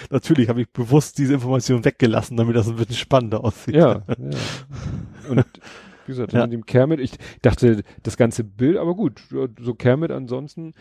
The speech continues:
Speaker 2: aber da kann er dann irgendwas reinschreiben und
Speaker 1: Genau,
Speaker 2: kann
Speaker 1: da
Speaker 2: dann
Speaker 1: kommt erst noch ein
Speaker 2: sozusagen
Speaker 1: ganz normal Pop-Up-Fenster, so ein, so ein Input-Fenster, dann tippst du halt ein, das ist vorausgewählt, eine kleine Pause, irgendwie sowas, glaub ich.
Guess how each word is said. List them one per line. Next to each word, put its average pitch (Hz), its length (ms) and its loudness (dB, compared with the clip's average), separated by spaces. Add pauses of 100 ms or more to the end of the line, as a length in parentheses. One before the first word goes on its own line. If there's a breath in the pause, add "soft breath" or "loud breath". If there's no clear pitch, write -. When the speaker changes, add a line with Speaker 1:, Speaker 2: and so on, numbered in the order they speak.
(220 soft breath)
Speaker 2:
aber 131 160 2
da 135 80 6
kann 135 200 4
er 135 120 2
dann 143 140 2
irgendwas 131 320 -2
reinschreiben 143 480 2
und 135 60 -2
Speaker 1:
Genau, 135 160 4
Speaker 2:
kann - 20 4
Speaker 1:
da 110 60 2
Speaker 2:
dann 131 80 2
Speaker 1:
kommt 151 100 0
erst 135 120 4
noch 147 60 4
ein 135 60 6
Speaker 2:
sozusagen 127 60 2
Speaker 1:
ganz 143 120 4
normal 135 140 2
Pop-Up-Fenster, 170 640 0
so 143 100 -2
ein, 131 80 -4
so 123 240 0
ein - 60 -6
Input-Fenster, 156 580 0
dann 135 100 -2
tippst - 280 -6
du 113 80 -4
halt 110 120 -4
ein, 147 140 -2
das 143 140 2
ist - 60 -18
vorausgewählt, 135 680 2
eine 110 160 2
kleine 104 220 -2
Pause, 156 400 2
irgendwie 165 160 -2
sowas, 160 240 -2
glaub 160 220 -2
ich. 170 120 -6